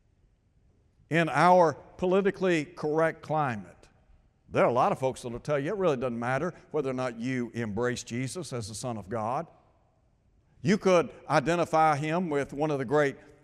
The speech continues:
spiritual leaders of days gone by, but the idea of being the Son of God, not really that important. Well, based upon the testimony of Jesus himself, I'd say it does matter.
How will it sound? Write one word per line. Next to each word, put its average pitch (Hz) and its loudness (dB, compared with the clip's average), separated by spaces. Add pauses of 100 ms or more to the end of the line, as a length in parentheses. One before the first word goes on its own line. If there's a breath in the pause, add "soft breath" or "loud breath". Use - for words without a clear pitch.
(100)
spiritual 170 2
leaders 151 0
of 127 -4
days 131 -4
gone 113 -6
by, 123 -2
but 120 -6 (180)
the 104 -4
idea 127 -2
of 123 -4
being 139 -6
the 120 -10
Son 151 -8
of 107 -8
God, 131 -2
not 131 -6
really 139 -4
that 143 -4
important. 160 -8 (1600)
Well, 90 -18
based 165 0
upon 160 0
the 123 -6
testimony 147 -2 (640)
of 85 -16
Jesus 143 -2
himself, 143 -2 (600)
I'd 156 -8
say 143 0
it - -8
does 160 -2
matter. 98 -14